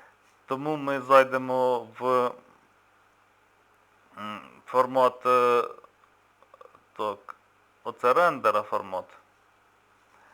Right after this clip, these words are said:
І в форматі рендера тут є фільм, така штука, і в фільму тут транспарент. Ми, е,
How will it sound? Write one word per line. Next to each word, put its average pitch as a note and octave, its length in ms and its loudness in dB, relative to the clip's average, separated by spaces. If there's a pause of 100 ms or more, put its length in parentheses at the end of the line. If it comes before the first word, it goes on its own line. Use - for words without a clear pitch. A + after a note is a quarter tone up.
(260)
І - 40 -18
в - 40 -14
форматі C#3 420 2
рендера C3+ 520 6
тут C3+ 220 -8
є B2+ 140 -4 (360)
фільм, A#2+ 520 -12 (140)
така G#2+ 240 0
штука, G#2+ 360 -12
і A#2 140 -10
в A2 40 -14
фільму D3 320 -8
тут B2 180 -8
транспарент. A#2+ 680 2
Ми, A#2+ 160 -6
е, - 100 -8